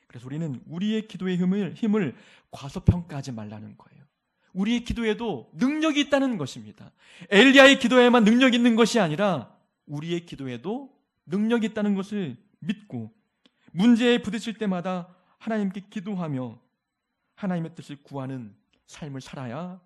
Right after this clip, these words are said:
하는 것입니다. 기도의 응답을 경험해 본 적이 없기 때문에 무엇인가 선택의 기로에서 머뭇거리는 거예요.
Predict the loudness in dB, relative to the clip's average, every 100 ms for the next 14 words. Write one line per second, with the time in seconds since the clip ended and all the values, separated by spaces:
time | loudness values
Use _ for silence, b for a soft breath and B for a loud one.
0 | _ -16 -12 -12 -14 -18 -20 _ -20 _
1 | _ _ _ b b b b b -8 -2
2 | 2 4 2 0 -2 -4 -2 -2 0 -2
3 | -2 -2 -2 -6 -8 -10 -16 -10 -8 -6
4 | -8 -10 -14 _ _ _ _ _ -12 -6
5 | -4 -2 -2 -4 -8 -12 -10 -12 -12 -10
6 | -8 -8 -8 -10 -12 -16 _ _ -12 -10
7 | -8 -10 -14 -16 -16 -18 -20 _